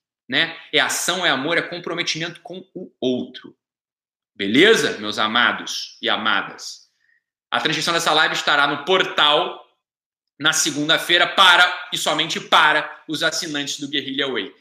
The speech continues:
Fiquem com, estão perguntando aí, o nome é Raul Martins. Tá no Facebook isso. Aí eu vi no Facebook, é Raul Martins dois. Tem lá um post dele, é... é, é fanta-, o jeito que ele escreve é fantástico. Assim, ele... Fica com Deus, pessoal. Até mais. Tchau.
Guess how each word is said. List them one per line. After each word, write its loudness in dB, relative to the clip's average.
Fiquem 2
com, -6
estão -4
perguntando -2
aí, 4
o -2
nome 0
é 4
Raul 0
Martins. 0
Tá -2
no -4
Facebook -4
isso. -4
Aí 2
eu 0
vi 0
no -6
Facebook, -4
é 4
Raul 0
Martins -4
dois. -4
Tem -2
lá 2
um -4
post -2
dele, 2
é... 0
é, 6
é 0
fanta-, -2
o 2
jeito 0
que -2
ele 0
escreve 2
é -6
fantástico. -2
Assim, -14
ele... -12
Fica 2
com 6
Deus, 8
pessoal. 2
Até 0
mais. -2
Tchau. 2